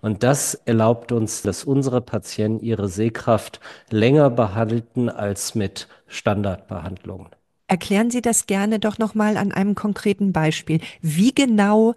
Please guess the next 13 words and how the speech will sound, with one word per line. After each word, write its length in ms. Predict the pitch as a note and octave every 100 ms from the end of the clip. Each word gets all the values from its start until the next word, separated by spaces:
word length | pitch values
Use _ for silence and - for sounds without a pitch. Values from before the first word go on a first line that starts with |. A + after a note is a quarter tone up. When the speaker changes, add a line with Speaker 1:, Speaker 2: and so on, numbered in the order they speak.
| _
Speaker 2:
hilft 580 | - - F#3+ A#3 - -
die 100 | G3
K 220 | - F#3 F3
I, 360 | F3+ F#3 A#3 F4+ - - _
dass 300 | - F3+ G#3+
Sie 280 | - C4 C#4 - _ -
diese 200 | G3 F#3+
Flüssigkeitsansammlung 1300 | - A3+ - - A3 G3+ - G3 G3+ G3 G3 G3+ G3
im 240 | - F#3
Auge 600 | - F3 F#3+ F3+ F#3 F#3 - _ _ -
genauer 400 | F#3+ F3 F3 F#3
beobachten 680 | F3 F3 F3 D3 - - C#3+
können? 380 | - D3 D3+